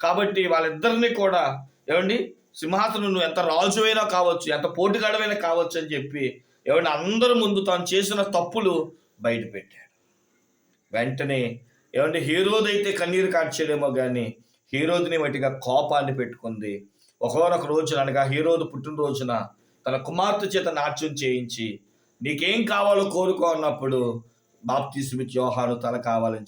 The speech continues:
చెప్పింది. ఎందుకు ఈ మాట చెప్పానంటే, బాప్తిస్మిత్ యోహాను, "అమ్మో, నేను రాజుగారి దగ్గర నిలబడ్డాను,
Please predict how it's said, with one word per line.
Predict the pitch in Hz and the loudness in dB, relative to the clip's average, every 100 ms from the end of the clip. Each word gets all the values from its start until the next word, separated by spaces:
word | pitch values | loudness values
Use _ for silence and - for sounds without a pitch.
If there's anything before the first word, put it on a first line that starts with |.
| 101 | -16
చెప్పింది. | - _ _ _ _ _ _ _ _ _ _ 139 | -20 _ _ _ _ _ _ _ _ _ _ -6
ఎందుకు | 170 165 | -4 -2
ఈ | |
మాట | 143 143 139 | 0 0 -2
చెప్పానంటే, | 123 131 127 120 117 110 101 - _ _ _ _ - | -4 -2 -2 -4 -4 -6 -6 -14 _ _ _ _ -4
బాప్తిస్మిత్ | 123 160 - 190 165 139 143 | 0 0 -2 -4 -4 -6 0
యోహాను, | 139 135 127 120 | 2 4 2 0
"అమ్మో, | 123 | 0
నేను | 139 131 | 0 0
రాజుగారి | 110 123 131 156 | 0 0 0 0
దగ్గర | 156 151 | 0 0
నిలబడ్డాను, | 143 139 143 139 143 160 170 | -2 -2 0 0 0 2 -2